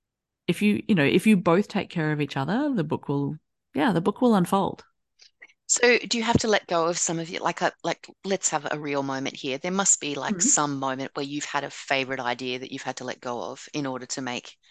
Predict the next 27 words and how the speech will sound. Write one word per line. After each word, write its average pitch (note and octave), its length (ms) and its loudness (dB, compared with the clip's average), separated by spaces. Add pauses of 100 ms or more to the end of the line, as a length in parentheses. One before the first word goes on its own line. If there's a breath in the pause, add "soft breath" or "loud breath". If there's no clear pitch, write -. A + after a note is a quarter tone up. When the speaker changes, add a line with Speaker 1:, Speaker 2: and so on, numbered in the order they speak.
(220 soft breath)
Speaker 2:
a D3 80 0
book - 280 -8
work B2 280 -4
or B2+ 80 -6
a B2+ 60 -8
partnership - 580 -6
work. - 300 -12 (1800)
Speaker 1:
I B3+ 80 10
mean, B3+ 200 10
never D#4 280 8
without A3 380 4
being F3 240 2
convinced - 720 -2 (340)
that - 160 4
what E3+ 160 4
we D#3+ 100 6
were D#3 100 4
doing D3 300 4
was C#3+ 140 0
better. E3+ 440 2 (180)
Speaker 2:
Better, B2 300 -2 (140)
yeah. - 140 -8 (760)
Speaker 1:
Like, E3+ 260 10
I F#3 40 8
mean, F3+ 160 8
I F3 80 8
think D#3+ 300 0